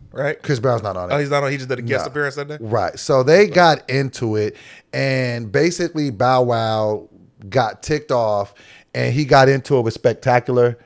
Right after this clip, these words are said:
Speaker 2: He basically said, "You've been opening up for me your whole career, so sizzle down, Magic Mike." So he, like, came for him. And then, so him and Omarion kinda had, like, a little, little spat, but he,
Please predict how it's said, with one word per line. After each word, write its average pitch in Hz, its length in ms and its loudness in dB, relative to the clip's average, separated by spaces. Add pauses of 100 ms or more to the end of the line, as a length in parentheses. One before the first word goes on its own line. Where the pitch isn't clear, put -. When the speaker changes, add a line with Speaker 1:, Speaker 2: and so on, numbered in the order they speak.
(260)
Speaker 2:
He 185 120 0
basically 147 460 6
said, 123 280 2
"You've 156 140 2
been 147 140 6
opening 131 300 4
up 127 120 2
for - 80 -10
me 147 140 -2
your 147 180 4
whole 131 220 2
career, 127 340 6
so 110 140 -2
sizzle 127 320 -2
down, 117 500 0
Magic 113 380 -4
Mike." 110 280 -6 (360)
So 127 280 2
he, 147 420 -2 (260)
like, 113 260 2 (220)
came 170 260 4
for 139 140 -2
him. 156 220 2 (260)
And 156 180 4
then, 180 220 6
so 151 240 6
him 185 160 4
and 180 80 0 (100)
Omarion 160 680 4
kinda 156 180 0
had, 156 160 4
like, 151 200 0
a 151 40 -2
little, 147 420 2 (320)
little 147 200 4
spat, 135 400 0
but 151 340 2 (540)
he, 151 60 -6